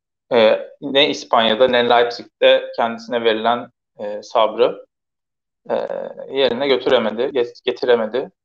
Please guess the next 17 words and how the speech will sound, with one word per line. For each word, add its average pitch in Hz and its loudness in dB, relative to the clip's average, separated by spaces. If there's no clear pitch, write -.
gösteremedi. 113 -4
Sabrın 113 -4
karşılığını 120 -2
veremedi, 110 -4
özür 113 -14
dilerim. 110 -12
Sarı 233 4
lacivertlilerin 226 2
ilginç 208 -6
bir 233 2
hamlesi 202 0
oldu 160 4
biliyorsunuz. 156 -4
Biliyorsunuz 123 -8
Fenerbahçe 113 2
beş 120 4
yıldızla 107 -10